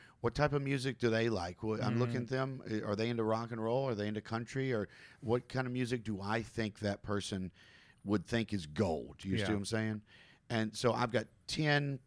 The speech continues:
Speaker 1: blues records. And I took a Jimmy Rogers record, who was the yodeling cowboy. He was huge cow-, country music star,
Speaker 2: Yeah.
Speaker 1: huge, right? Uh, there was a Bill Monroe, seventy-eight.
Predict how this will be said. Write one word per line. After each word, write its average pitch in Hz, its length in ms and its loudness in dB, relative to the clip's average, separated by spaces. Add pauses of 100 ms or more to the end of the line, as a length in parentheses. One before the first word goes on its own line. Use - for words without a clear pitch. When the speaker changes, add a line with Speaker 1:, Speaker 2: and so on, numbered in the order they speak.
(120)
Speaker 1:
blues 120 680 2 (360)
records. 123 640 0 (720)
And 104 320 0 (720)
I 120 100 -4
took - 400 -6 (440)
a 98 140 -2 (120)
Jimmy 135 260 0
Rogers 113 540 0
record, 127 360 0
who 113 100 2
was 104 140 -2
the 104 120 -2
yodeling 107 500 2
cowboy. 113 420 4
He 107 60 2
was 90 120 -6
huge 131 680 2
cow-, 107 320 4
country 113 320 -2
music 92 300 -2
star, 85 260 -4
Speaker 2:
Yeah. - 40 -20
Speaker 1:
huge, - 420 -2
right? 107 260 0 (680)
Uh, 101 240 0
there 107 120 4
was 107 100 2
a 104 60 0
Bill 123 180 4
Monroe, 123 560 2 (160)
seventy-eight. 123 520 0